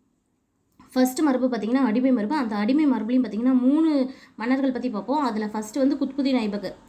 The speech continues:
அடிமை மரபு வந்து தோற்றுவித்தவங்க குத்புதீன் ஐபக். அவங்கள பத்தி மட்டும்தான் ஒரு ட்வென்டி பாயிண்ட்ஸ் வந்து பார்க்க போறோம், சரியா? பாருங்க, ஃபர்ஸ்ட் டெல்லி சுல்தான்களுடைய ஆட்சி காலம் எப்போ இருந்து எப்போ இருக்கு அப்படின்னு பாருங்களேன். கிபி ஆயிரத்தி இருநூத்தி ஆறு முதல் கிபி ஆயிரத்தி ஐநூத்தி இருபத்தி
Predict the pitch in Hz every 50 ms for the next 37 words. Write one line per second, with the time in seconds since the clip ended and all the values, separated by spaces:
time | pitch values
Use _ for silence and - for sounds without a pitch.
0 | - 208 208 254 269 277 262 247 214 202 226 233 254 311 262 262 240 233 233 247
1 | 214 214 208 240 285 285 277 247 - - 233 220 247 226 208 196 196 285 339 -
2 | - - 202 214 247 285 302 285 247 254 - 220 214 208 202 208 220 254 262 240
3 | 202 196 - 214 202 202 214 208 220 214 214 214 214 202 214 247 226 185 180 180
4 | - 175 170 165 - 214 208 214 233 208 208 - - - - - - - - -
5 | _ _ - 226 214 220 262 330 392 - - - - - _ _ _ - 269 269
6 | 294 277 - - 233 262 339 359 - - - _ _ _ _ _ _ _ - 220
7 | 208 269 285 320 381 392 381 330 294 269 269 254 247 233 214 220 269 311 285 226
8 | 240 285 294 294 - 339 - 254 220 233 269 294 240 226 226 - 285 262 262 269
9 | 262 226 208 - 240 233 220 240 220 196 220 214 208 202 196 190 196 208 214 196
10 | - - - - _ _ _ - 294 320 262 262 285 330 - - - 214 220 247
11 | 285 294 294 277 277 240 214 226 262 285 269 277 262 220 202 208 233 247 226 208
12 | 214 262 294 269 - 262 254 254 277 262 220 202 214 247 262 262 254 254 233 202
13 | 226 262 269 269 269 254 214 208 214 208 208